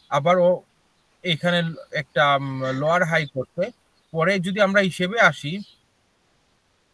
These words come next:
এই হাই ল দিছে, আবার লোয়ার হাই করছে, এইটা আবার এটাকে ব্রেক করে নাই, আবার এটা ব্রেক করছে, ওই ব্রেক আবার আগেরটার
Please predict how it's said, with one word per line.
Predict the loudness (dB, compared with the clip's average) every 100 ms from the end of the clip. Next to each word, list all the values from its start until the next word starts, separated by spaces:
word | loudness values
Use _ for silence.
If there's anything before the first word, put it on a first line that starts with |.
| _ _ _ _ _ _ _ _ _ _ _ _ -4
এই | -2 2
হাই | 2 2 0 -8 -2
ল | 0 0
দিছে, | -4 -6 -8 -10 -14 _ _
আবার | 0 2
লোয়ার | 2 2 2 2
হাই | 2 0
করছে, | 0 -4 -4 -6 -6 -10 _ _
এইটা | -6 -2 2
আবার | 4 4
এটাকে | 2 -2 -4
ব্রেক | -4 -2 -4 -2
করে | 0 2
নাই, | 2 -2 -4 _ _
আবার | -4 0 0
এটা | 0 0
ব্রেক | 2 -2 -2 -4
করছে, | -6 -4 -6 -6 -10 _ _
ওই | -4 -2
ব্রেক | 0 0 2
আবার | 2 4
আগেরটার | 4 2 0 -2